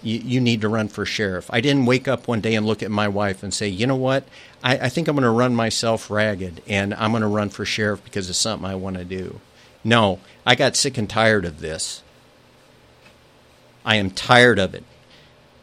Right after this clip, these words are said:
Uh, the lack of support, the lack of communication, how that, uh, just the treatment, and the reputation of the Marshall County Sheriff's Department, what it was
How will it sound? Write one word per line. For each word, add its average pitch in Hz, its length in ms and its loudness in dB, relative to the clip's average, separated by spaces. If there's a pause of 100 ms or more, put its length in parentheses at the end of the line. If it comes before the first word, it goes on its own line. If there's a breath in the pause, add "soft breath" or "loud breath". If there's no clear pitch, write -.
(180)
Uh, 95 280 -2 (360)
the 120 240 0
lack 131 400 4
of 131 80 -2
support, 110 500 -2
the 107 100 -4
lack 123 320 2
of 120 100 -6
communication, 107 880 -2 (280 soft breath)
how 135 200 4
that, 127 240 2 (260)
uh, 131 180 -12 (280)
just 160 280 0
the 233 80 0
treatment, 123 500 0 (260)
and 127 300 4 (400 loud breath)
the 113 80 2
reputation 143 840 2
of 104 120 0
the 101 60 -2
Marshall 123 400 -2
County 127 300 -2
Sheriff's 117 380 -2
Department, 95 540 -6 (500 soft breath)
what 120 260 6
it 190 120 0
was 110 640 2